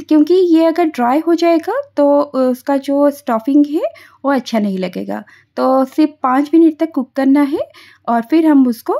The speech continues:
एक प्लेट में निकाल देंगे। अभी मोदक का आउटर लेयर बनाएंगे। उसके लिए हम कढ़ाई के अंदर डाल देंगे डेढ़ कप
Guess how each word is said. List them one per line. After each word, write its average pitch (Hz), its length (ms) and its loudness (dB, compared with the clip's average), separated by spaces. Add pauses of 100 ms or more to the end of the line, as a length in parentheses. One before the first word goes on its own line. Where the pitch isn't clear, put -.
(140)
एक 269 180 -6
प्लेट 214 280 -4
में 339 80 0
निकाल 208 380 -6
देंगे। 180 400 -10 (600)
अभी 269 160 0
मोदक 311 400 2
का 339 80 -2
आउटर 220 360 -2
लेयर 320 300 0
बनाएंगे। 339 360 2 (160)
उसके 262 260 -6
लिए 269 240 -2
हम 277 220 0
कढ़ाई 233 340 -2
के 262 160 -4
अंदर 277 280 0
डाल 220 300 -4
देंगे 226 400 -4 (440)
डेढ़ 277 300 0 (120)
कप 427 180 0